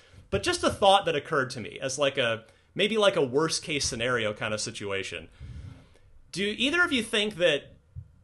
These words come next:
Tesla being so aggressive with price cuts, could it actually have an,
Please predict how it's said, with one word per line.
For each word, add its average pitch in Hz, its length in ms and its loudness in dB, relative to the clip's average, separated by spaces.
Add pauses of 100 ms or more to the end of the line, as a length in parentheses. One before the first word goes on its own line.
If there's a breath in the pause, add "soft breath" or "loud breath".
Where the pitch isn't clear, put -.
(120)
Tesla 214 440 0
being 175 260 -2
so 208 500 6
aggressive 170 720 4
with 127 220 -6
price 160 340 0
cuts, - 500 -4 (640 soft breath)
could 262 180 4
it 262 160 0
actually 302 560 2
have 202 420 0 (160)
an, 160 320 -6